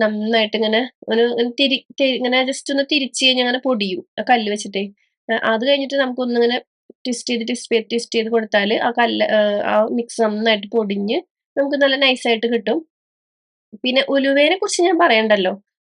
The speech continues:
ഉലുവ പണ്ട് മുതൽക്കേ നമ്മുടെ മുടി വളർച്ച നന്നായിട്ട് ഉണ്ടാവാനും അതേപോലെ മുടി കൊഴിച്ചിലുണ്ടെങ്കിൽ മാറാനും നല്ല ഗ്രോത്ത് വരാനും തിക്നെസ് കൂടാനും ഒക്കെ ഹെൽപ്പ് ചെയ്യുന്നതാണ്.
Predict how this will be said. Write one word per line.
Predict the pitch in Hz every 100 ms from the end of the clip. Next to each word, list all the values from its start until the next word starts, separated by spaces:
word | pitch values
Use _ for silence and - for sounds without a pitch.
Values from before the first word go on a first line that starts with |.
| -
ഉലുവ | 220 226 240 262 - -
പണ്ട് | 226 214 226
മുതൽക്കേ | 233 226 233 247 262 277
നമ്മുടെ | 262 233 233
മുടി | 233 226
വളർച്ച | 220 208 220 - 220 240 220
നന്നായിട്ട് | 208 202 196 208
ഉണ്ടാവാനും | 220 196 185 185 202 -
അതേപോലെ | 214 202 202 208 214
മുടി | 226 233 233
കൊഴിച്ചിലുണ്ടെങ്കിൽ | 226 226 - 277 269 226 220 208
മാറാനും | 196 185 185 208 220
നല്ല | 214 208
ഗ്രോത്ത് | 220 208 202 202 240
വരാനും | 220 202 202 208 196
തിക്നെസ് | 196 196 202 - 233 - - _ 226 214
കൂടാനും | 226 202 196 202 -
ഒക്കെ | - - 277
ഹെൽപ്പ് | 294 - -
ചെയ്യുന്നതാണ്. | 208 208 202 196